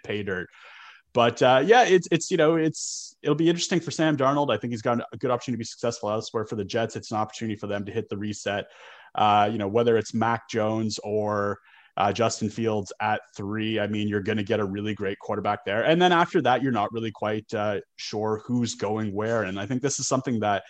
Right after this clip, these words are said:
we've certainly had trouble at Bovada as well in the past. And we're gonna try again this year, God help us, but trying to live trade odds during the N F L <laughs> draft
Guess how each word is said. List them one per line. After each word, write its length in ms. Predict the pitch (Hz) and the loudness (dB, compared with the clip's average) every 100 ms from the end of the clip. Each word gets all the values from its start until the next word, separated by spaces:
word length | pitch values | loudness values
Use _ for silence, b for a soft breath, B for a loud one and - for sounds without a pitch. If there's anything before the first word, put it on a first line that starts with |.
| B B B B - | B B B B -4
we've 200 | 131 156 | 2 2
certainly 260 | - 196 160 | 4 2 4
had 180 | 151 | 2
trouble 320 | 147 135 139 123 | 2 0 2 0
at 60 | 113 | 0
Bovada 480 | 104 107 110 113 113 | -2 0 0 0 -2
as 100 | 107 | -4
well 140 | 113 | -2
in 60 | 113 | -4
the 60 | |
past. 500 | 104 131 117 107 - | -4 0 2 2 -2
And 100 | 104 | -2
we're 60 | 117 | 0
gonna 140 | 160 | 2
try 240 | 190 220 226 | 4 6 6
again 260 | 165 196 | 6 4
this 200 | 185 123 | 2 0
year, 140 | - 113 | -2 -4
God 320 | 107 104 113 | 0 0 0
help 260 | 113 127 90 | 0 -2 -4
us, 140 | 95 | -8
but 180 | - - | -8 -8
trying 300 | - 147 180 | -2 0 0
to 180 | - 185 | -2 -4
live 640 | 123 104 107 123 135 117 - | -2 0 2 2 2 -2 -6
trade 520 | - 117 123 135 104 - | -10 -2 0 0 -2 -2
odds 520 | 101 104 90 90 - _ _ _ - | -2 -2 -4 -10 -18 _ _ _ -10
during 240 | 110 110 | -4 -2
the 140 | 104 101 | -2 -2
N 80 | |
F 180 | 104 - | -4 -2
L 500 | 101 101 98 95 95 123 | -2 -2 -2 -4 -4 -4
<laughs> 40 | |
draft 500 | 117 143 - 123 - | -2 -2 0 -4 -4